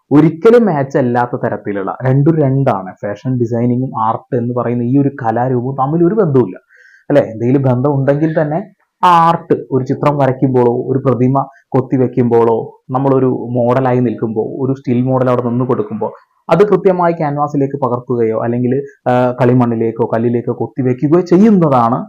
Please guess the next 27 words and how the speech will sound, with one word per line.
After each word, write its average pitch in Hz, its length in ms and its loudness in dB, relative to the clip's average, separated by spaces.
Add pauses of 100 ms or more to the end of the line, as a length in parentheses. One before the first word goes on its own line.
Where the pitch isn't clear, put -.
(140)
ശരിക്കും 170 240 -2
പറയുമ്പോൾ, 190 640 -4 (180)
ആ, 156 40 2
എനിക്കിത് 208 720 0
തീ-, 175 320 -2
തീരെ 190 180 2
അങ്ങോട്ട് 160 340 0
യോജിച്ചു 127 500 2
പോകാൻ 127 160 -2
കഴിഞ്ഞില്ല 113 480 0
എന്നുള്ളതാണ് 92 500 -10
ചില 131 140 0
കമന്റാണ്. 131 360 -4 (460)
ധരിച്ച 185 320 2
വസ്ത്രത്തിന് 165 600 0 (100)
ഒരു 123 280 2
പവിത്രതയുണ്ട്, 107 720 -2 (400)
അത് 139 380 4
അതിന്റെ 147 320 2
നിലവാരത്തിൽ 143 800 2
ഉടുത്തെങ്കിൽ 127 800 0
വളരെ 113 380 0
മനോഹരമായേനെ. 107 1080 -4 (560)
ഇങ്ങനെ 147 320 4
രണ്ടും 147 640 2
കെട്ട - 360 -2 (220)
അവസ്ഥ 113 460 -4